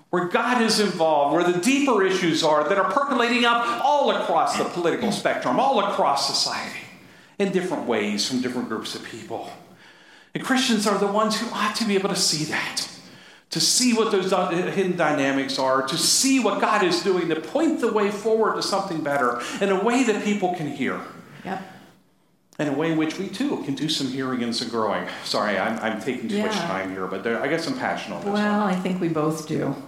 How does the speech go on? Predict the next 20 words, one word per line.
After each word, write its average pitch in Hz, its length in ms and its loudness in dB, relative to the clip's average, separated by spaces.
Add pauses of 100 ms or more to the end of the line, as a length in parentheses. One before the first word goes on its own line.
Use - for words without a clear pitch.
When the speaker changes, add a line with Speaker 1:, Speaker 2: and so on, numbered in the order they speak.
(100)
Speaker 2:
I 202 60 0
think 226 260 0
we 180 120 0
all 160 160 -2
do. 131 300 -8 (1200)
See, - 240 0
and 208 160 4
that's 214 280 2
why 165 360 2
today 156 420 0
we're 175 80 0
starting 170 540 0 (100)
a, 180 40 0
s-, - 200 -4
a 190 80 2
new 190 160 4
series 175 560 0
called 165 240 0
Living 170 300 0
Conversations. - 960 -6